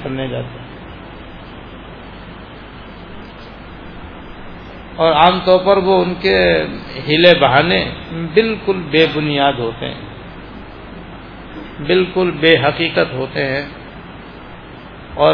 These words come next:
ان بہانوں کی وجہ سے حج کی ادائیگی میں تاخیر کرنا ناجائز ہوتا ہے اور جس کی وجہ سے وہ گنہگار ہوتے ہیں۔ چند ایک بہانے میں اس وقت عرض کرتا ہوں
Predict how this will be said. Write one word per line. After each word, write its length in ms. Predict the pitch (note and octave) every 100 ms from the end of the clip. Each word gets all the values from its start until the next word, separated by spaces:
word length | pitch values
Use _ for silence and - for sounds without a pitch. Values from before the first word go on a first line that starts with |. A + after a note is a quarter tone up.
| C#3+
ان 160 | - F3 F3+ F3 D#3+ C#3+
بہانوں 400 | C3 A#2+ D3 D#3+ F3
کی 140 | E3+
وجہ 260 | D#3 C#3 C3+
سے 260 | C3+ D3+ D3+ - - - - - -
حج 140 | D3+ -
کی 100 | E3
ادائیگی 400 | C#3+ C#3+ C#3+ D#3
میں 140 | D3
تاخیر 380 | C#3 C3 D#3+ D#3+
کرنا 320 | D3 C3+ C#3+ D#3
ناجائز 440 | C3 A#2+ C3 C3+
ہوتا 260 | B2 A#2+ B2+
ہے 200 | C3+ D#3+ E3+
اور 80 |
جس 180 | D3 C#3 -
کی 60 |
وجہ 200 | D#3 C3+ B2+
سے 100 | D#3+
وہ 100 | D#3
گنہگار 460 | C#3+ C3+ C3 C3 B2
ہوتے 220 | A2 -
ہیں۔ 200 | - - - - - - - - - - - - - - - - - - - - - - - -
چند 200 | F3 F3+
ایک 140 | - F3+
بہانے 380 | D#3 D#3+ F#3 F#3+
میں 220 | F3+ E3+ E3
اس 200 | D#3 D3 D#3+
وقت 160 | D#3
عرض 180 | D3 C3+
کرتا 260 | C#3 B2 E3
ہوں 160 | D#3+